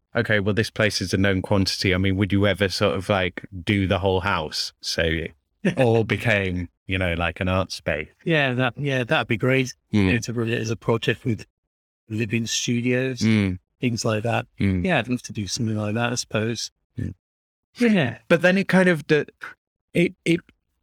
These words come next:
Speaker 1: potentially spoils it, doesn't it, when you've got the money there? 'Cause money is kind of, in a lot of ways, it's anti-creative.
Speaker 2: Yeah.
Speaker 1: Because it's just like, well, look in the phone book and find the guy that does that or the
Speaker 2: Yeah,
Speaker 1: thing
Speaker 2: yeah.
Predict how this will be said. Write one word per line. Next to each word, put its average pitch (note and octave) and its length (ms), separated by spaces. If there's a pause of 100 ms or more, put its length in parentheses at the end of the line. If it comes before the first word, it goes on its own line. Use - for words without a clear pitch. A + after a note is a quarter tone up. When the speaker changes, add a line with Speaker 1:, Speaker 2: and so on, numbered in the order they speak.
(120)
Speaker 1:
potentially D3+ 920
spoils B2+ 580
it, A2 120
doesn't A2+ 260
it, - 80
when A2 120
you've G2 140
got A#2+ 200
the B2 100
money G#2+ 260
there? E2 220
'Cause - 220
money A#2 280
is A2 80
kind A2 260
of, G2+ 340 (580)
in A2+ 100
a A#2 80
lot A#2+ 140
of A#2+ 60
ways, A#2 220
it's A#2+ 140
anti-creative. A2+ 1200 (800)
Speaker 2:
Yeah. D#3 80
Speaker 1:
Because A2+ 220
it's A#2+ 160
just - 240
like, A#2+ 460 (100)
well, A#2 320
look A2+ 200
in A#2 100
the G#2+ 60
phone A#2+ 340
book F2+ 240
and F2 120
find F#2 260
the F2 60
guy F#2+ 220
that F2 160
does G#2 220
that D#2+ 260
or E2 160
the B2 100
Speaker 2:
Yeah, B2+ 80
Speaker 1:
thing G2+ 100
Speaker 2:
yeah. B2 100